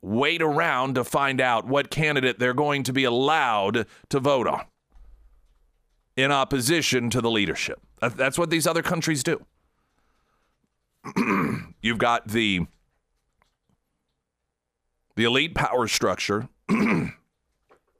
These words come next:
And, oh, yeah, they have elections.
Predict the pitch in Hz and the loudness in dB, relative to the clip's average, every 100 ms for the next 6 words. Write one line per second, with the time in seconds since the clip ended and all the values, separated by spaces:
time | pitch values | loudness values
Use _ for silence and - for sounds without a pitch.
0 | _ _ _ _ _ _ _ _ _ _ | _ _ _ _ _ _ _ _ _ _
1 | _ 113 127 123 131 208 202 143 170 165 | _ -2 0 2 2 4 2 2 2 2
2 | 147 98 101 - - - - | 0 0 0 -2 -8 -10 -20